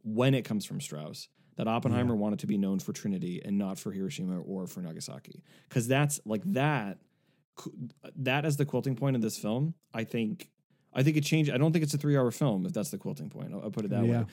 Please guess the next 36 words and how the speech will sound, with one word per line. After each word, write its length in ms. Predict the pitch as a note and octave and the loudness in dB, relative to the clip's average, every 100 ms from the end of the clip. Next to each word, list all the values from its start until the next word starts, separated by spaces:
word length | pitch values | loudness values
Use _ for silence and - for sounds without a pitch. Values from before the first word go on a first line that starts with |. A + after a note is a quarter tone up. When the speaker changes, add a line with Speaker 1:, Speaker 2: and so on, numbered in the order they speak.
| - - | -8 -2
Speaker 1:
But, 240 | B2+ C3+ | 0 2
but 120 | C3 | 2
it, 40 | A#2 | 4
Speaker 2:
Yeah. 40 | |
Speaker 1:
because 560 | B2+ - D#3+ D#3+ C#3+ B2+ - - | 2 2 2 2 2 -2 -10 -4
it 140 | B2 | 0
doesn't 360 | D3 C#3+ C3+ A#2 | 4 4 6 2
have 340 | A#2+ D#3 E3+ C#3 - - - - | 2 2 2 0 -4 -8 -14 -10
one 300 | A#2 A2 G2+ | -2 0 2
exactly, 520 | G2 G2 F#2 - G2 | 0 -2 -6 -4 -2
or 160 | F#2+ A#2 | 2 0
it's 160 | A2 | 0
trying 240 | - D3 C3+ | 2 4 4
to 40 | |
get 140 | A#2+ B2 | 2 0
you 80 | A#2 | 0
to 60 | |
think 240 | G#2+ A#2+ G#2+ | 0 0 2
one 220 | A2 A2 | 0 0
thing 220 | A2 G2+ | 0 0
when 100 | G2 | 2
it, 120 | G2 - | 0 -2
you 100 | G#2 | -2
know, 100 | F#2+ | -2
it's 180 | - F#2+ | -6 -6
doing 200 | - G#2 | -2 -2
wh-, 220 | F#2+ - - | -2 -4 -4
whatever. 460 | G3+ C3+ B2+ F#2+ - - - - | -2 0 0 -2 -6 -20 -14 -2
It 140 | B2 | 2
is, 240 | A#2+ A2+ A2+ | 2 2 0
um, 380 | G#2 G2 F#2+ - | 0 2 0 -2
it's 100 | C3 | -8
trying 200 | - D3 | 0 2
to 80 | C3 | 2
be, 420 | A2+ A#2 A2 G#2 G2 | 2 0 2 0 -2
like, 300 | G#2 - | -6 -6